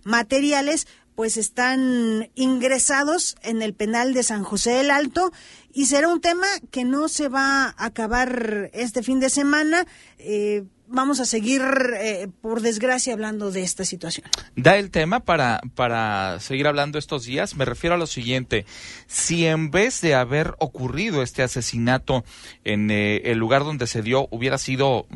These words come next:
Speaker 2: pues, no sé, en, mm, pues, ¿dónde te gusta? ¿En Hércules, tal vez?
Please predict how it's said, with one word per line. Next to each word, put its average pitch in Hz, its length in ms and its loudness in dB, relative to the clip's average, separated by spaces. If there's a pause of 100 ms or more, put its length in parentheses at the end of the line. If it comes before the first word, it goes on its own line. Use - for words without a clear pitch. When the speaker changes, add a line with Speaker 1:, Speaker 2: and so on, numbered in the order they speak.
(120)
Speaker 2:
pues, 113 140 -8
no 127 100 -4
sé, 110 340 -2
en, 92 500 -6
mm, 87 1300 -10
pues, - 440 -6
¿dónde 135 540 -4
te 127 120 -2
gusta? 113 440 -2 (340)
¿En 127 140 4
Hércules, 143 480 4
tal 147 200 2
vez? 139 440 -4